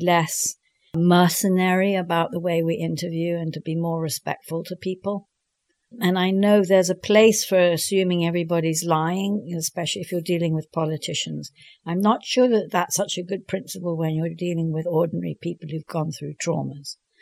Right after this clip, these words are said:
I would say it's better to presume that they're telling the truth and then just check.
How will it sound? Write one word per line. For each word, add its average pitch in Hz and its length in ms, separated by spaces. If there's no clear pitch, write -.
I 202 140
would 214 180
say 196 300
it's - 140
better 170 300
to 165 180
presume 185 540
that 175 140
they're 160 180
telling 180 380
the 165 160
truth 240 460
and 190 140
then 185 220
just 160 280
check. - 460